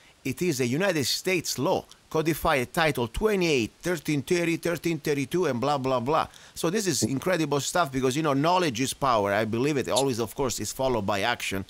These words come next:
You can know everything you want, but if you don't follow up, it's gonna be still nothing. So this is important stuff. I'm excited, and I want to thank you because, as I said,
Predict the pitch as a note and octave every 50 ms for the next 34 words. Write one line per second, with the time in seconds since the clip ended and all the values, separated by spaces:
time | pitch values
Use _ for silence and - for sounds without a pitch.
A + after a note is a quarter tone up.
0 | - - - - - - G#2 G2+ B2+ B2 A#2+ A2 A#2+ C3 C#3+ C#3 C#3 C3 B2 A#2+
1 | A2 A2+ B2+ C#3 B2 F#2+ D#2+ G2 G2+ G#2 G2 - A#2+ A#2 A2+ A#2 G#2 - - A#2+
2 | A2+ G#2+ G#2+ C3+ C3+ A2 - - - - - - - G#2+ G#2 G#2 F#2+ G2 G2+ -
3 | - - B2 A2 G#2 A2+ A2+ G2+ D#2+ F#2 E2+ - - - - - - - - D#3
4 | C#3+ D#3 G#3 G#3 F#3+ F#3 C#3 C3+ C3+ A#2+ - C#3+ C#3+ C#3+ C3 - C3 A#2+ A2 -
5 | - C#3 B2 A2+ - - A#2 C3 C#3 C#3 - - - E3 E3+ F3 E3+ D3+ B2+ A2+
6 | B2 B2 B2 B2+ C#3 B2+ - B2+ - - D#3+ F#3 F#3+ - - A2 F#2+ G#2 G#2+ A2+
7 | A2+ G#2 B2 A#2+ A#2+ A2+ B2 A2+ - - D#3+ C3 A#2 - -